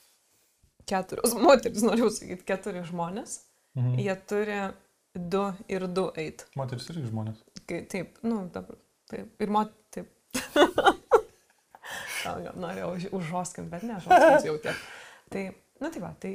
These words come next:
Speaker 1: esmė tame, kad, em, jie keturi išsiplėtę negali eit ir aš turiu ten pasimti tą dešim procentėlių.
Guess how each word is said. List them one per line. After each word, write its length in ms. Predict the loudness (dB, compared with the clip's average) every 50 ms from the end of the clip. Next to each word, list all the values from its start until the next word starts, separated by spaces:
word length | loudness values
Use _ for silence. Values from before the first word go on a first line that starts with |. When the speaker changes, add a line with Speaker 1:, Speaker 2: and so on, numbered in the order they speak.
| -10 -8
Speaker 1:
esmė 340 | -8 -8 -4 -4 -4 -4 -4
tame, 260 | -4 -6 -6 -6 -6
kad, 220 | -6 -8 -8 -8 -8
em, 180 | -8 -8 -8 -10 -12 -16 _ _ _ _ _ -8
jie 180 | -4 0 0 0
keturi 460 | 0 -2 -6 -4 -2 -2 -2 -2 -2
išsiplėtę 520 | -4 -4 -4 -4 -2 -2 -2 -2 -2 -4 -4
negali 480 | -4 -4 0 2 2 2 2 0 -2
eit 180 | -4 -4 -4 -4
ir 120 | -4 -4
aš 160 | -4 -4 -6
turiu 320 | -6 -4 -4 -2 -2 -2 -4 -4 -10 _ _ _ _ -4
ten 200 | -2 0 0 -2
pasimti 500 | -2 -4 -2 -2 0 0 0 0 -2 -4
tą 280 | -4 -4 -2 -2 -2 -2
dešim 420 | -2 0 0 0 0 -4 -8 -10
procentėlių. 640 | -8 -8 -6 -4 -4 -4 -6 -6 -8 -8 -8 -8 -10